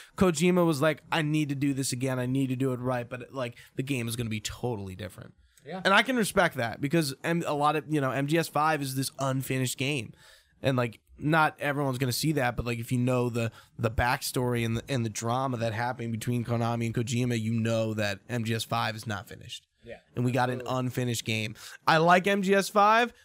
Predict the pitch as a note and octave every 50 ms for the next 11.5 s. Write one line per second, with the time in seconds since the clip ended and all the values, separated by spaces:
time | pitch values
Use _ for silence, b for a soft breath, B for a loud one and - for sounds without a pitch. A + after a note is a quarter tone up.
0 | b b b D3+ D3+ C#3 D3+ D3+ C#3+ C#3 A#2+ C#3 C#3+ D#3+ E3 C#3+ B2 - - -
1 | C3 C3 B2 - - - C#3+ C3+ - - C#3+ C#3+ C#3 A#2+ - D#3 D#3+ A#2+ D3 D3+
2 | D#3+ E3 E3 C3+ C3 C3+ C3+ C3+ B2+ - - C#3 C3+ B2 A#2 A#2 A2+ B2 B2 A#2+
3 | C3 B2+ B2 B2 B2 B2 A#2+ A#2+ A#2 A2 A#2 A2+ G#2+ A#2+ A#2 A2+ A2+ A2+ - -
4 | A#2 A#2 G#2+ - A#2+ A2+ A2+ G#2+ - B B B B B B - _ _ - B2
5 | A#2 A2+ A2+ A2+ A2+ A2 A2 G#2+ G2 D#2 G#2 A2 G#2+ G#2+ - - A#2+ A#2+ A2+ A2
6 | A2+ A2 B2 A2 A2+ G#2+ A2+ G#2+ G#2+ G#2+ G#2 - - A#2+ A2+ G#2+ G#2+ G#2+ G#2+ G2+
7 | A2 A2 G#2+ C3 A#2+ A2+ A2 A2 G#2+ - - - - G#2 F2 G#2+ G#2 G#2 - _
8 | _ _ _ _ _ _ _ _ _ _ _ _ - - - - G#2 F#2 F#2 -
9 | _ _ _ - B2 A#2+ G#2 F#2 E2 D#2+ _ _ _ - B2+ B2+ A#2+ A2+ A2+ A2+
10 | A#2 A#2 B2+ C#3+ C#3+ B2+ C3+ B2+ B2 A#2+ A#2+ A#2 A#2 A#2 A2+ G#2 - - B2 B2+
11 | A2 D2 - C3+ C3 A2+ A2+ A2+ G#2+ G#2